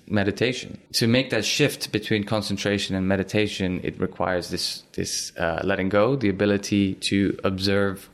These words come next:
without being involved with your thoughts. So that, again, as mentioned before, that makes you a witness to your thoughts.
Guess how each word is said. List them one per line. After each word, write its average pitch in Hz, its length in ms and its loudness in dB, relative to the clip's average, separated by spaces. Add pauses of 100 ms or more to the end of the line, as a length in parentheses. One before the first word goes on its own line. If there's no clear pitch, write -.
(100)
without 98 280 0
being 98 240 2
involved 101 480 0
with 92 160 0
your 85 100 0
thoughts. - 560 -2 (560)
So 101 240 2
that, 104 220 2
again, 98 420 0
as 95 160 -2
mentioned 101 340 2
before, 98 340 0
that 92 200 0
makes 98 260 0
you 95 80 4
a 85 60 4
witness 110 600 0
to - 180 -2
your - 140 2
thoughts. - 520 -2